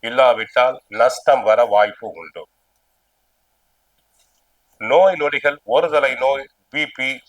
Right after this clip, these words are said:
மார்பு நோய், கைகால் வலிப்பு, தலை நோய்கள், எலும்பு சம்பந்தப்பட்ட உபாதைகள் உள்ளோர் கவனமாக இருத்தல் வேண்டும்.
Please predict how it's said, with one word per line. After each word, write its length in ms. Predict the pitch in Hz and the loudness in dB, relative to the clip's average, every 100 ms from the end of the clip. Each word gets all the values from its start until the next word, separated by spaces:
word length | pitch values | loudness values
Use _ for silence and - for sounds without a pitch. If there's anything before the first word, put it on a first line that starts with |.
| - | -8
மார்பு 440 | 104 120 147 120 131 | 0 2 2 0 -4
நோய், 300 | 127 135 135 _ _ - | -2 -2 -4 _ _ -4
கைகால் 440 | 127 120 120 117 | -2 2 0 2
வலிப்பு, 400 | 107 117 - 123 117 - _ | -2 -4 -10 -16 -16 -18 _
தலை 220 | 120 131 123 | 0 0 -2
நோய்கள், 440 | 113 117 117 117 - 104 | -4 -4 -6 -10 -12 -4
எலும்பு 340 | 120 143 143 135 | -4 -2 -6 -2
சம்பந்தப்பட்ட 580 | 123 123 123 110 113 107 | 0 0 -2 -4 -2 -2
உபாதைகள் 600 | 104 107 113 107 95 90 - _ _ _ _ _ _ | -2 0 0 -2 -6 -10 -14 _ _ _ _ _ _
உள்ளோர் 360 | 113 110 113 - _ _ _ _ - | -2 0 0 -2 _ _ _ _ 0
கவனமாக 640 | 107 123 113 110 107 117 | 2 4 4 4 2 0
இருத்தல் 420 | 101 104 110 101 | -8 -4 -2 -2
வேண்டும். 400 | 87 85 82 73 | -6 -8 -10 -14